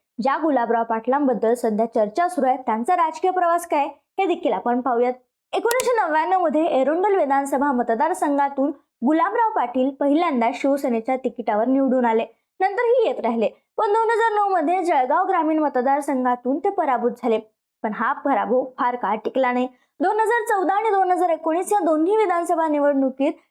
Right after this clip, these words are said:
जळगाव ग्रामीण मतदारसंघातून त्यांनी पुनरागमन केलं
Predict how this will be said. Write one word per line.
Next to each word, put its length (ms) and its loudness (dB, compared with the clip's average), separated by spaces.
जळगाव 440 0
ग्रामीण 380 0
मतदारसंघातून 1040 -2
त्यांनी 260 -2
पुनरागमन 680 0
केलं 280 0